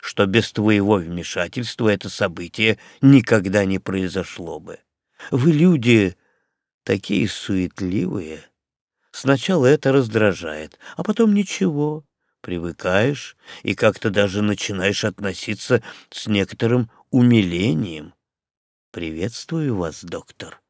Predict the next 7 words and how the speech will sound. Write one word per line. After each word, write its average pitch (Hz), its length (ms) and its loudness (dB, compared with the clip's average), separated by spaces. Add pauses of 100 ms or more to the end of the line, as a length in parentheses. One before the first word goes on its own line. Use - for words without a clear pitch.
(360)
Вампир 98 540 0
изящно 98 640 -4
поклонился. 90 840 -10 (320)
«Я, 98 420 2
как 98 320 -2
вы 98 180 0
уже 87 580 -4